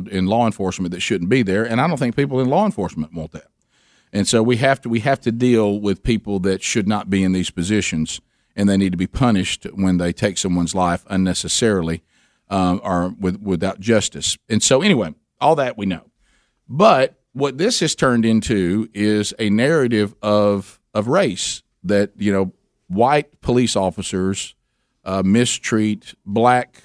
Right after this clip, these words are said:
males especially, or black people, differently, and it is a, it is a major problem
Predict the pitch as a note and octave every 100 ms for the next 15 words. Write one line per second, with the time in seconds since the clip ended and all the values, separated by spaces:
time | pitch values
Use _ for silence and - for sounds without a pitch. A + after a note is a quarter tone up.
0 | _ G#2+ A#2 G#2+ G2+ G2 - B2+ A2 -
1 | E2+ G2+ - F#2 G2+ G#2 - C3+ A#2+ -
2 | E2 - _ _ _ _ F#2+ C#3 E3+ A2+
3 | F#2+ F#2+ G2 A2 G2+ B2 A#2+ G#2 G#2 F#2+
4 | G2+ A#2 A2+ G2+ F#2 F#2 G2 A#2+ C3 C3+
5 | A#2 A2+ B2 A2 F#2+ F2 F2+